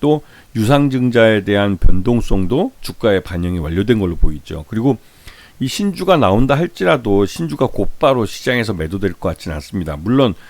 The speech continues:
시세 차익을 볼 수 있는 가격대이기 때문에 충분히 시장에서 어느 정도 나오겠지만, 그 나온 주식도 시장에서 대부분 다 소화될 수 있는 호재성 재료들이 있고,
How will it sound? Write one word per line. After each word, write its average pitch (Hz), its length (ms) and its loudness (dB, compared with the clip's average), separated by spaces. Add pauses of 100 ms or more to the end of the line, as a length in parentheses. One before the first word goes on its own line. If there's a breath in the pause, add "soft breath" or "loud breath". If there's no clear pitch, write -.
(220 loud breath)
시세 - 240 -4
차익을 151 380 0
볼 - 140 8
수 - 140 0
있는 107 460 2
가격대이기 90 460 -4
때문에 85 480 -4
충분히 156 500 2
시장에서 113 400 -2
어느 85 140 -2
정도 92 200 -2
나오겠지만, 80 760 -2 (580 soft breath)
그 - 80 -2
나온 117 320 4
주식도 151 480 -4
시장에서 147 480 -2
대부분 117 480 -2
다 139 260 0
소화될 165 460 4
수 - 180 -6
있는 104 220 0
호재성 139 400 0
재료들이 95 380 -2
있고, 92 420 -2